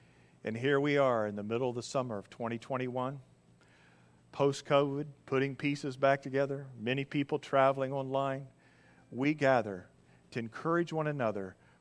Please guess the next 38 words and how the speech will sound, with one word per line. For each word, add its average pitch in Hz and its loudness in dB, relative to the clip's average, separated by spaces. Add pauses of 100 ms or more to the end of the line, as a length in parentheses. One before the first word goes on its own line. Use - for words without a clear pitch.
with 120 -4
God's 135 4
word, 113 -2 (640)
but 113 0
not 151 2
just - -4 (680)
in 123 -4
word 151 2
only, 101 -8 (1300)
but 117 0
with 120 -2
the 117 -4
active 143 0 (140)
presence 135 -2
of 131 -4
the 131 -6
Spirit 107 -4
working 104 -6
through 110 -6
our 107 0
life 95 -6
to - -20
be 101 -8
obedient 95 -10 (280)
to 101 -12
Him. 85 -16 (1600)
You 156 -2
know, 143 8
we've 127 4
brought 135 8
a 120 0
few 127 -2
things 120 -2
back 113 2
during 113 -4
the 107 -6
covid 117 -2
run. 107 -4